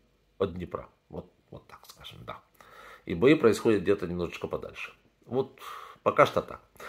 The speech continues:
Э, за вчерашний день было утилизировано семьсот девяносто, э, оккупантов. Всего, м, количество путинцев, которые пришли с оружием в Украину убивать женщин и детей, но что-то у них пошло не так.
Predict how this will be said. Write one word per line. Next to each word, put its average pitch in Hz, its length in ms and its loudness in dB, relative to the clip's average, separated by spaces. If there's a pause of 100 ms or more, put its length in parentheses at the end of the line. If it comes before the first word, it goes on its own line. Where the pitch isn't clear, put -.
(260)
Э, 151 120 12
за 190 220 12
вчерашний 220 920 10
день 139 420 6
было 170 220 10
утилизировано 139 1120 8
семьсот 202 600 10
девяносто, 139 800 6 (500)
э, 110 80 6
оккупантов. 113 920 6 (760)
Всего, 165 720 8 (600)
м, 67 680 -14
количество 110 680 4 (280)
путинцев, 120 500 -2
которые 117 340 6
пришли 117 320 2
с - 120 2
оружием 98 460 4
в 87 100 -4
Украину 95 360 2
убивать 92 340 4
женщин 92 340 0
и 90 40 -2
детей, 92 460 -6
но 92 100 -4
что-то 98 320 0
у 90 40 -4
них 87 180 -8
пошло 95 300 -4
не 101 100 -4
так. - 240 -6